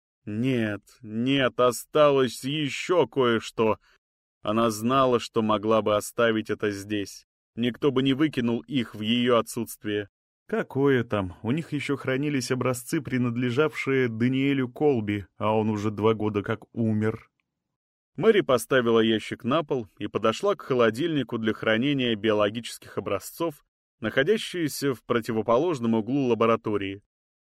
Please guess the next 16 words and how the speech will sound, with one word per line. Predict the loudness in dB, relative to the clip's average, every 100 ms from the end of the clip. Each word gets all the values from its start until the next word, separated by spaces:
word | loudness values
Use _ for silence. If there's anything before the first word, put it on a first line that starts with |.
| _
Она | -2 2
открыла | 0 0 -2 0 0
дверцу | 0 -2 -2 -4
и | -4
ощутила | -6 -10 -6 -2 -2
порыв | 0 0 0 -2 -6
морозного | -4 -2 -2 -4 -6 -6
воздуха. | -4 -6 -8 -14 -18 -20 -20 _ _ _ _
Они | -4 -2
были | 0 0 0
там, | 0 -4 -6 _ _ -14
два | -6 0 0
матовых | 0 -8 -14 -10
контейнера | -8 -8 -4 -4 -2 -2
для | -2 -2 -2
образцов | -2 -8 -10 -6 -6